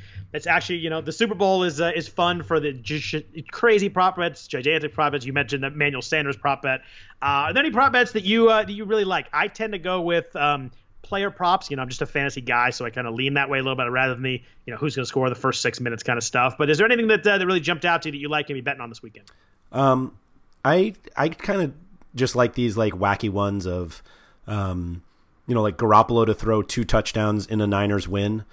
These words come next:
Speaker 2: um, which is
Speaker 1: Uh,
Speaker 2: plus two eighty on FanDuel. Like,
Speaker 1: is that exactly two or at least two?
Speaker 2: Two plus.
Speaker 1: Okay.
Speaker 2: Two plus. Um, that's not necessarily one that I loved, but, like, I, those are the kind of ones that I, that I look at. Um, but, like,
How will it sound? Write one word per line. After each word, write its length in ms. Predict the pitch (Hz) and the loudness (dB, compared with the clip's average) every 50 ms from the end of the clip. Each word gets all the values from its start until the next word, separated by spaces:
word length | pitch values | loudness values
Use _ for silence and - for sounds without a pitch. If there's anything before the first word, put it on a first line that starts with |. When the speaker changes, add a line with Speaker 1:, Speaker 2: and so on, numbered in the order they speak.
| - - - - - - _ _ _ - | -20 -20 -20 -20 -20 -20 _ _ _ -10
Speaker 2:
um, 340 | - 104 101 101 95 95 98 | -6 -6 -4 -4 -4 -4 -4
which 100 | 101 95 | -4 -4
is 80 | 101 - | -6 -6
Speaker 1:
Uh, 40 | - | -2
Speaker 2:
plus 200 | - 113 98 - - - | 0 0 0 0 0 2
two 140 | 120 107 | 2 4
eighty 200 | 104 104 101 107 | 4 4 4 2
on 120 | 104 101 98 | 2 0 0
FanDuel. 400 | - - 104 104 104 104 107 104 | -2 -2 -2 0 2 2 2 4
Like, 200 | 104 104 - - - - | 2 2 0 -4 -8 -8
Speaker 1:
is 80 | 123 120 | -4 -2
that 140 | 175 156 147 | 0 0 0
exactly 560 | 143 127 113 113 160 156 165 - 196 202 196 | -2 -4 -2 0 0 0 0 0 -2 -4 -4
two 200 | - 233 247 269 | -4 -4 -2 -2
or 60 | 226 | -2
at 80 | 170 143 | -2 -2
least 240 | 151 143 - - - | -4 -8 -8 -10 -14
two? 160 | - 104 101 - _ - - - - | -18 -20 -20 -20 _ -20 -14 -2 2
Speaker 2:
Two 140 | - 175 | 2 4
plus. 440 | - - 123 - - - - - - - - _ _ _ _ - | 4 6 4 4 2 -2 -8 -10 -10 -14 -20 _ _ _ _ -16
Speaker 1:
Okay. 180 | 131 - 131 120 - 98 98 - - | -10 -10 -10 -10 -10 -12 -16 -12 -8
Speaker 2:
Two 120 | - 120 | -6 -6
plus. 360 | 101 - 92 - - - - - | -6 -6 -8 -10 -10 -12 -12 -6
Um, 360 | - 117 117 113 110 110 110 - - - - _ - - - | -2 0 2 2 2 0 -4 -8 -14 -20 -20 _ -20 -14 -12
that's 360 | 139 117 82 - 151 147 165 | -12 -2 4 6 6 8 8
not 120 | 156 135 | 6 6
necessarily 360 | 127 127 - 135 131 117 113 110 | 6 6 4 4 4 4 4 4
one 140 | 117 117 110 | 4 4 4
that 100 | 104 101 | 4 2
I 60 | 98 | 2
loved, 420 | 98 110 120 107 90 85 85 90 | 4 6 6 6 6 2 0 -2
but, 80 | 113 104 | -2 0
like, 320 | 104 104 101 98 - - - - _ _ _ | 0 0 -2 -2 -4 -10 -18 -20 _ _ _
I, 260 | - 123 131 - - - _ _ | 0 0 0 0 -2 -8 _ _
those 280 | - 110 135 151 151 139 | 2 6 6 6 8 6
are 40 | 131 | 4
the 80 | 123 | 2
kind 280 | 107 - 120 120 123 120 | 2 2 2 2 2 2
of 80 | 107 98 | 2 2
ones 180 | 110 107 107 95 | 2 0 0 0
that 80 | 101 104 | 0 0
I, 120 | 98 92 - _ _ - | 0 -2 -4 _ _ -4
that 120 | 117 117 104 | -2 0 0
I 100 | 98 95 | 0 0
look 260 | 95 107 123 - - | 0 0 0 0 0
at. 200 | 87 76 78 - - - - - - _ _ - | -4 -10 -12 -14 -18 -20 -20 -20 -20 _ _ -8
Um, 480 | 104 107 101 98 95 92 90 90 92 - _ _ _ _ _ _ _ - | -6 -6 -4 -4 -6 -6 -8 -10 -12 -14 _ _ _ _ _ _ _ -2
but, 80 | 143 135 | 2 4
like, 260 | 127 120 110 - | 4 4 2 0